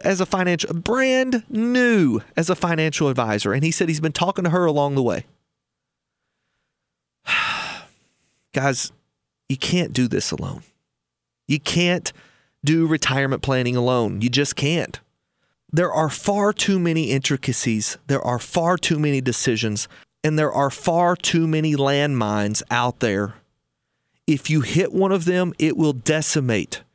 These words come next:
your retirement plan. This, this man and woman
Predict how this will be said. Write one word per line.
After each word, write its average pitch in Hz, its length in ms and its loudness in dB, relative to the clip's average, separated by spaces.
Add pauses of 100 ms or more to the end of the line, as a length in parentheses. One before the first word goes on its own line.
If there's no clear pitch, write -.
(180)
your 123 260 2
retirement 117 540 -2
plan. 104 380 -2 (1600)
This, 160 320 0 (180)
this 147 320 0 (180)
man 151 380 2
and 143 180 0
woman 117 380 0